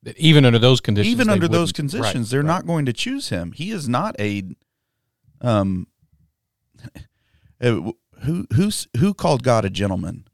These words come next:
Speaker 1: See, Lew-, I know Lewis did.
Speaker 2: Okay, I thought it was Lewis, but I wasn't gonna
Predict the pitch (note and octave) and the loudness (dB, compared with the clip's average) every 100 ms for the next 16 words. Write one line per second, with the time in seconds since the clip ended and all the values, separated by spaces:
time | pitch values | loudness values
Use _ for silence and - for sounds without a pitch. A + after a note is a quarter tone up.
0 | _ _ - A#2+ A#2 A2+ A#2 B2 C3 A#2+ | _ _ -10 -10 -4 0 2 4 4 2
1 | A2 F#2 G2 F#2 F2 A2 A2 F2+ A2+ E3+ | 2 0 -2 -6 -6 -4 -2 0 2 2
2 | E3+ G#2+ F#2 G2+ F2+ G2+ G#2 B2 A#2 A2 | 2 0 -2 -2 -2 -2 -2 -2 -2 -2
3 | G2 F2 | -2 -4